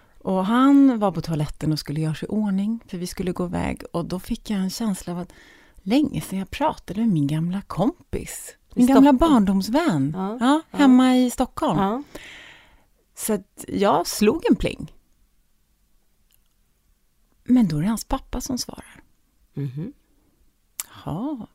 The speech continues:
Speaker 1: hej, varför svarar du?" Då visar det sig att min kompis sitter ute på färjeterminalen och hans, eh, flickvän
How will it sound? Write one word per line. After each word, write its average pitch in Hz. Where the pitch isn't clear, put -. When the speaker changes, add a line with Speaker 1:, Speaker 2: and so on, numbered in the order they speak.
Speaker 1:
hej, 240
varför 190
svarar 175
du?" 202
Då 175
visar 180
det 156
sig -
att -
min 160
kompis -
sitter -
ute -
på -
färjeterminalen -
och 156
hans, 156
eh, -
flickvän -